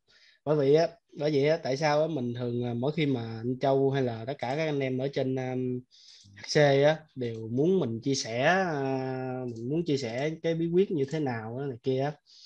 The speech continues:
Thì mình luôn nói với mấy anh em đó là đặt ra cho mình một cái target ngày.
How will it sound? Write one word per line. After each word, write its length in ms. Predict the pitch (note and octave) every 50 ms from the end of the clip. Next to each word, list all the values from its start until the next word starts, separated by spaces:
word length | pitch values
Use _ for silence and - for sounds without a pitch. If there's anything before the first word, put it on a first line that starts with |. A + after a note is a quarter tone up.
| - - - _ _ _ _
Thì 80 | - A#2
mình 200 | A2+ A2+ A2+ A2+
luôn 360 | A#2+ C3 B2+ C3+ C3+ C3+ C3+
nói 160 | C#3+ D#3 E3+
với 100 | F3+ F#3
mấy 140 | F3 F3 E3
anh 80 | C#3+
em 200 | C3+ C3 B2+ C3
đó 60 | C3+ D3
là 300 | D3+ D3+ C#3+ B2 A2+ A2 A2 G#2+ A2 _ _ _ _ _ _ _ _ _ _ _ - _ _ _ _ _ _ _ _ _ _ _ _ _ _ _ _ _ _ _ _ -
đặt 200 | D3+ D3 - -
ra 160 | D3+ D3 C3+
cho 120 | C3+ D3+
mình 220 | C3+ C3 A#2 A2+ A2+
một 80 | A2+ A2+
cái 120 | - D#3+
target 320 | D#3 - D3 C#3 E3 F3 -
ngày. 320 | C#3+ B2 A2+ A2 G#2 -